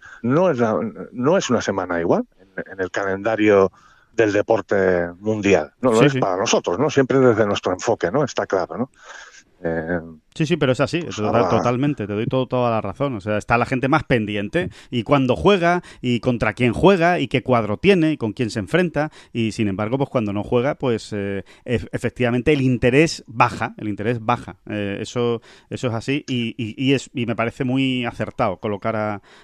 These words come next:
Speaker 2: a John en esa
Speaker 1: Por, por desgracia, por desgracia, cuando llega el Mundial de Rugby,
Speaker 2: Sí.
Speaker 1: eh, en España no podemos decir lo mismo, ¿no? El Mundial de Rugby como
Speaker 2: Ya.
Speaker 1: salvo para los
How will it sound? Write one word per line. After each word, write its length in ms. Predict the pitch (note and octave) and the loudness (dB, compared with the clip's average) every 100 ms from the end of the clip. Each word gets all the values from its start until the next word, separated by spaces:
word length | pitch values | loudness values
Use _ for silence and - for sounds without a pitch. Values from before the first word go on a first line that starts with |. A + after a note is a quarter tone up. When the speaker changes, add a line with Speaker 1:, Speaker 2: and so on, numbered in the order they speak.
| - | -10
Speaker 2:
a 100 | G#2+ | -4
John 160 | G#2+ A2+ | 0 0
en 100 | A2 | 0
esa 560 | A2 A2+ G#2+ G#2 G#2 G2+ | -2 -4 -4 -4 -4 0
Speaker 1:
Por, 260 | C3 A#2+ F#3+ | 0 0 0
por 160 | A#2 A2 | 2 4
desgracia, 600 | G#2+ C3+ - D#3+ E3+ - _ _ _ _ _ _ _ | 2 0 2 2 2 -2 _ _ _ _ _ _ _
por 140 | - A2 | -2 0
desgracia, 340 | G#2+ B2+ D3 | 2 0 0
cuando 280 | C3+ A2+ G2+ | 0 2 4
llega 640 | G#2+ C3+ C3 C#3+ C#3 C3+ C3 | 6 6 6 4 4 4 4
el 120 | B2+ | 4
Mundial 340 | A#2+ A#2+ C3 | 6 6 6
de 80 | C3 | 6
Rugby, 400 | B2+ C#3 B2+ D3 - - - - _ - | 6 6 6 4 0 -12 -12 -16 _ 2
Speaker 2:
Sí. 100 | C3 | 6
Speaker 1:
eh, 360 | C3+ F#2+ F2 F2+ | 6 4 -2 -6
en 80 | |
España 380 | G2+ - B2 C#3 | -8 -6 -2 0
no 80 | C3 | 2
podemos 260 | A#2 A#2 A#2 | 4 6 6
decir 220 | A2 A#2 | 6 6
lo 80 | A#2 | 6
mismo, 180 | C#3 - _ _ _ - | 4 0 _ _ _ -6
¿no? 280 | G2+ A2 C#3 | -2 2 2
El 120 | G2+ | 2
Mundial 260 | G#2 A2+ A#2 | 2 4 4
de 80 | |
Rugby 220 | B2 B2+ C3 | 6 6 4
como 320 | A2+ G2+ F2 - A#2 | 4 2 2 -4 0
Speaker 2:
Ya. 200 | A#2+ A#2+ | 6 6
Speaker 1:
salvo 160 | G2+ | 6
para 180 | G2+ F#2 | 2 0
los 260 | F2+ F#2 | 2 0